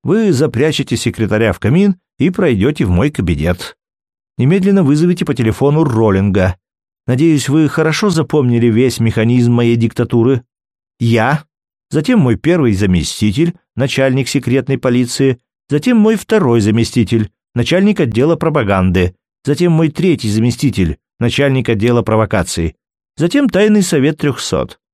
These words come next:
Во главе стоит Роллинг. Если вы ещё не совсем превратились в идиота, вы должны были всё это вызубрить на зубок.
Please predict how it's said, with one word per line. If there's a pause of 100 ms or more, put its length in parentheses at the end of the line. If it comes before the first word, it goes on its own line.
(280)
Во
главе
стоит
Роллинг. (640)
Если
вы
ещё
не
совсем
превратились
в
идиота, (280)
вы
должны
были
всё
это
вызубрить
на
зубок.